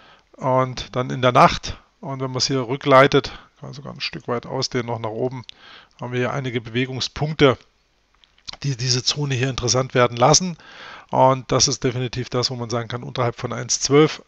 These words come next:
eins zwölf zwanzig ist der Markt hier, Euro, U-S-Dollar,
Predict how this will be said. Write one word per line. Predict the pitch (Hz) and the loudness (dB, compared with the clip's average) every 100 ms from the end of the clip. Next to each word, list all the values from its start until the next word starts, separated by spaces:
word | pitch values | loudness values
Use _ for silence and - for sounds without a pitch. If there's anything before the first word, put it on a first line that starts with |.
| _ | _
eins | - 139 139 - - | -4 -2 0 -2 2
zwölf | - 127 131 - | 2 2 0 0
zwanzig | - - 139 151 151 - | -2 2 2 4 0 -2
ist | 175 - | -2 2
der | 147 | 2
Markt | 127 127 139 - | 2 2 -2 -4
hier, | - 139 139 | 0 0 0
Euro, | 135 127 | -2 -2
U-S-Dollar, | 127 135 - 131 | 0 -2 0 0